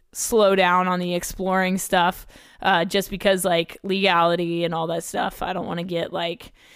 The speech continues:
get myself into too much trouble. I know there's explorers out there that have been arrested many, many times, and I do not wanna be one of those people. Uh, I would like to stay on the safer side of things. I would like to explore places that,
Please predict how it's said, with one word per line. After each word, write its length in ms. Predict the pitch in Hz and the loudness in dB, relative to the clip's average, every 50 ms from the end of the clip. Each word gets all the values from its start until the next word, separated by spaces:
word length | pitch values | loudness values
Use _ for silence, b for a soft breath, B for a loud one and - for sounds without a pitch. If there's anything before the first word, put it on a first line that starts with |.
| b b b b | b b b b
get 140 | - 233 202 | 0 0 2
myself 400 | 202 214 214 208 220 202 196 - | 2 2 2 2 2 2 2 0
into 160 | 208 202 190 | -2 -4 -4
too 200 | 180 - - 233 | -4 -2 0 0
much 260 | 220 220 202 196 - - | 2 2 2 0 0 0
trouble. 360 | - 247 220 208 208 208 208 | 2 4 4 6 6 6 6
I 100 | 202 202 | 6 6
know 180 | 208 214 214 | 4 4 4
there's 200 | 214 214 214 208 | 4 4 4 4
explorers 460 | 220 202 - - 226 220 214 208 202 214 | 2 0 0 0 2 4 4 4 4 4
out 160 | 202 196 190 | 2 2 4
there 180 | 214 208 208 | 4 2 4
that 120 | 202 202 196 | 4 2 2
have 100 | 202 202 | 2 2
been 100 | 208 202 | 0 0
arrested 540 | 196 196 196 185 190 - - - 196 190 190 | 2 2 2 2 2 0 -2 -2 -2 0 0
many, 640 | 196 196 202 208 208 208 214 214 214 208 202 202 | 0 0 2 2 2 2 2 4 2 2 2 0
many 220 | 202 202 196 196 | 0 0 -2 -2
times, 520 | 185 - 220 190 185 180 180 180 185 185 185 | -2 0 0 2 2 2 0 0 -2 0 0
and 120 | 185 180 | 0 0
I 200 | 180 180 180 185 | 2 2 0 0
do 200 | 185 190 185 190 | 0 -2 -2 -2
not 240 | 190 190 185 185 180 | 0 0 0 0 0
wanna 160 | 190 190 185 | 0 -2 -2
be 140 | 180 185 185 | -2 -4 -4
one 200 | 180 185 185 185 | -2 -2 -2 -2
of 60 | 180 | -2
those 320 | 175 180 175 175 175 175 - | 0 0 2 0 0 -2 -4
people. 480 | - - 220 214 180 190 185 170 165 B B B B B B B B | -4 -2 -2 0 0 0 0 0 -2 B B B B B B B B
Uh, 240 | B - 190 185 180 | B 2 2 4 4
I 60 | - 185 | 2 2
would 160 | 185 202 190 | 2 2 2
like 180 | 196 196 190 | 2 2 0
to 360 | - - 220 202 202 196 196 185 | -2 -2 -2 0 2 2 2 0
stay 340 | - - - 220 208 208 | 0 0 2 2 4 4
on 280 | 202 190 196 202 196 196 | 6 4 4 4 2 0
the 420 | 190 190 190 190 185 190 190 190 | -2 -4 -6 -6 -6 -6 -6 -8
safer 400 | 185 - - 233 220 220 - 214 | -8 -4 0 0 0 2 0 -2
side 480 | 196 - - 202 185 190 190 185 185 190 | -2 0 2 2 2 4 4 2 2 2
of 220 | 185 147 190 185 | 2 0 0 -2
things. 400 | - - 202 196 190 185 185 180 | -2 -2 -2 0 0 0 -2 -2
I 60 | 185 170 | -2 -2
would 120 | 175 180 | -2 -2
like 180 | 190 180 180 - | -2 -2 -2 -4
to 320 | - 214 196 196 196 190 | -6 -6 -4 -2 -2 -2
explore 400 | 180 185 - - - 220 208 202 | -2 -4 -6 -6 -2 0 0 2
places 540 | 202 - 214 202 196 175 196 185 196 185 180 | 2 0 0 0 0 -2 -2 -4 -4 -2 0
that, 320 | 196 190 185 170 - - | 0 2 2 0 -2 -4